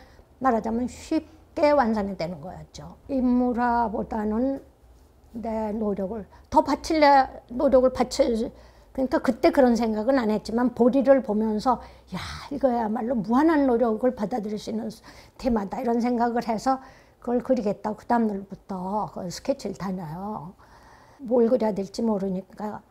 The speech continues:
내가 처음부터 보리 한 포기를 들여다보는데, 그때가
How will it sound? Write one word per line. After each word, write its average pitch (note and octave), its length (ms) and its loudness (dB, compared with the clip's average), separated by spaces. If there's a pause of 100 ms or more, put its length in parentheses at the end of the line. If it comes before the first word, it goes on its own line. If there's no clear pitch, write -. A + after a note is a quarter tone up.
(380)
내가 G3 200 -8
처음부터 G#3+ 540 -2
보리 G#3+ 260 0
한 C#4+ 280 -2
포기를 G#3 340 0
들여다보는데, F#3+ 840 -6
그때가 A3+ 460 -4